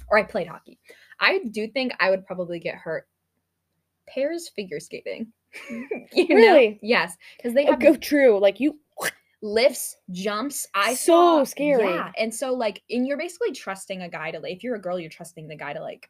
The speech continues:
Speaker 1: support you and hold
Speaker 2: Yeah.
Speaker 1: you up. Like, the Japanese team's, like, doing, like, one-handed, like, lifts, and I'm just like, that, I, nope, wouldn't do it. Like, ice dancing, maybe, 'cause they're not doing, like, lifts and stuff. But pairs,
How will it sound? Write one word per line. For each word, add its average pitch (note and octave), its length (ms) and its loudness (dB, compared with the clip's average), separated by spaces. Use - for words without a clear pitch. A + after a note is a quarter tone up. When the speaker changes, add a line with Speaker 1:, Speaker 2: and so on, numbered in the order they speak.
Speaker 1:
support F3+ 380 -10
you E3 100 -12
and D#3+ 80 -12
hold A#3+ 100 -4
Speaker 2:
Yeah. F3 40 -6
Speaker 1:
you E3 100 -6
up. F3 160 -8
Like, D#3 120 -10
the F3+ 60 -4
Japanese G#3 460 -6
team's, A3+ 240 -6
like, F#3+ 160 -6
doing, G3 180 -8
like, E3+ 140 -8
one-handed, F#3 600 -10
like, F3 200 -6
lifts, E3+ 360 -4
and E3+ 100 -8
I'm F3 280 -4
just A#3+ 200 -6
like, F3+ 360 -4
that, - 340 0
I, A#3 360 0
nope, G#3 340 -4
wouldn't A3+ 240 -2
do C4+ 140 -2
it. - 120 0
Like, F3+ 220 -6
ice G#3 200 -4
dancing, E4 360 -12
maybe, E3 400 -8
'cause F3+ 180 -12
they're F3 120 -4
not F3 240 -8
doing, F3 220 -10
like, D#3 160 -12
lifts D#3 240 -12
and G3+ 120 -14
stuff. A3 280 -8
But F#3 220 -8
pairs, A#3 560 -2